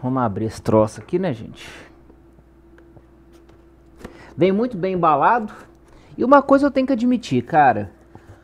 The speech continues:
A equipe do YouTube, a pessoa do YouTube que me atendeu,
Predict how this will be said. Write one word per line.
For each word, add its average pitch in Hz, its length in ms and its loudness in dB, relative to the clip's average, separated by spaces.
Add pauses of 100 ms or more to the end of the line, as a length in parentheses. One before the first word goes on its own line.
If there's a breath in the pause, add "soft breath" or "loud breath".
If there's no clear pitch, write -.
(680 loud breath)
A 156 100 4
equipe 254 440 0
do 220 180 -2
YouTube, 143 560 0
a 120 40 -2
pessoa 165 340 2
do 233 100 0
YouTube 160 340 0
que 156 80 -8
me 143 120 -2
atendeu, 127 720 0